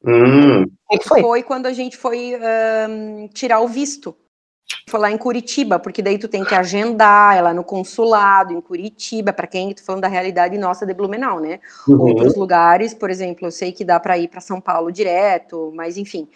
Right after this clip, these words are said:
Speaker 3: a nossa realidade foi, a gente foi pra, ah, Curitiba. E daí
Speaker 2: Era mais
Speaker 3: lá a
Speaker 2: prático.
Speaker 3: gente, era mais prático. A gente, ah, falou com uma, acho que é uma agente consular, não sei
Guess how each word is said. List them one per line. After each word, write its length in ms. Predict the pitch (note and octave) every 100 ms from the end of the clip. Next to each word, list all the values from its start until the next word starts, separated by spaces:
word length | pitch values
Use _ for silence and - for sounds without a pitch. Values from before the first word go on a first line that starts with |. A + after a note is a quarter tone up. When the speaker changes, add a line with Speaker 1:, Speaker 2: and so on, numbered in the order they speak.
| - -
Speaker 3:
a 80 | E3
nossa 280 | F3 F3+ F#3+
realidade 480 | F3+ F3+ F3 F3+
foi, 160 | - F#3+
a 20 |
gente 120 | G3+
foi 120 | G3+ G3+
pra, 140 | G3+ _
ah, 260 | F#3 F#3 F#3
Curitiba. 380 | A3 G#3 F3 D#3+ - - -
E 80 | G#3
daí 180 | G3+ G#3
Speaker 2:
Era 140 | F3+
mais 140 | F#3+ A#3+
Speaker 3:
lá 60 |
a 40 | D#4+
Speaker 2:
prático. 200 | - A#3+
Speaker 3:
gente, 260 | A3+ - _ _ _ _ -
era 180 | G3+ F#3+
mais 160 | F#3+
prático. 360 | - D#3+ - _ _ -
A 100 | F3+
gente, 400 | F#3+ G#3+ A#3+ A3
ah, 720 | - G3+ G3 F#3 F#3 F3+ F3+ F3+
falou 360 | G#3+ G3 G#3+
com 140 | A#3+ A#3
uma, 800 | A3 G#3 G#3 G3 F#3+ F3+ E3+ - _ _ _ _ _ _ E3+
acho 180 | -
que 120 | - F3
é 140 | F#3
uma 380 | F#3+ F3 D#3+ D3
agente 400 | F3 D#3+ D#3+ -
consular, 560 | - F3+ - D#3 D3+ G#3
não 80 |
sei 240 | G3+ F#3+